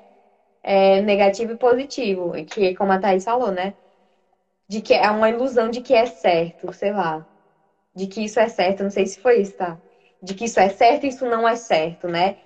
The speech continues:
De que isso é bom e de que isso é mal. Isso eu acho que é,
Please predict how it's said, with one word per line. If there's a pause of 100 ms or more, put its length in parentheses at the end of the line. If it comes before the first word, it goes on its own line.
De
que
isso
é
bom
e
de
que
isso
é
mal. (400)
Isso
eu
acho
que
é,